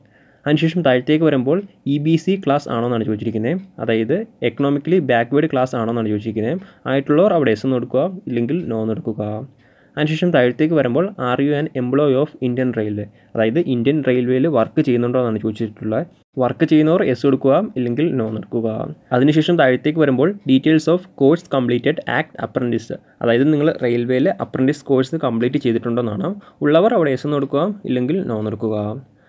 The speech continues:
അതിനുശേഷം താഴത്തേക്ക് വരുമ്പോൾ bank details for refund for the fee ആണ്. അതായത് നിങ്ങൾ അപേക്ഷിക്കുന്ന ടൈമിൽ എന്തായാലും ആപ്ലിക്കേഷൻ ഫീസ് ഉണ്ടായിരിക്കുന്നതാണ്. ഈ ഒരു ആപ്ലിക്കേഷൻ ഫീസിൻ്റെ പകുതി അല്ലെങ്കിൽ എസ് സി,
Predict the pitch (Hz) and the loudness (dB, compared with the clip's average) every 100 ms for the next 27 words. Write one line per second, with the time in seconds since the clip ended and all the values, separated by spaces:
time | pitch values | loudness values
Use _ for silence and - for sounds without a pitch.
0 | _ _ - 156 165 175 143 127 123 160 | _ _ 0 2 2 2 2 2 0 0
1 | 147 117 131 202 165 123 120 147 143 131 | 0 0 -2 -2 -2 -2 -2 0 0 2
2 | 143 139 - 131 170 - 123 127 131 147 | 0 -2 -2 -2 -2 -4 -2 -2 -2 -4
3 | 160 127 120 135 131 113 127 104 104 170 | -2 -2 -2 -4 -4 -2 -2 -2 -4 -6
4 | - - - - 120 113 160 214 _ 135 | -12 -20 -20 -4 0 2 0 -2 _ -4
5 | 151 131 135 135 160 165 165 151 127 123 | -2 0 -2 -2 -2 0 0 0 -2 0
6 | 135 113 127 135 117 120 123 135 151 139 | 0 0 -2 -2 -4 -2 -2 -2 -2 -2
7 | 135 110 110 107 113 104 123 190 147 139 | -2 -2 -2 -2 -4 -2 -4 -2 -2 -2
8 | 120 135 139 143 160 147 113 117 127 185 | -2 -2 -2 -2 -2 -2 -4 -2 -4 -4
9 | 120 113 117 185 - 110 110 202 - - | -4 -4 -2 -2 -2 -4 -2 -4 -6 -18
10 | - 127 143 | -4 -2 0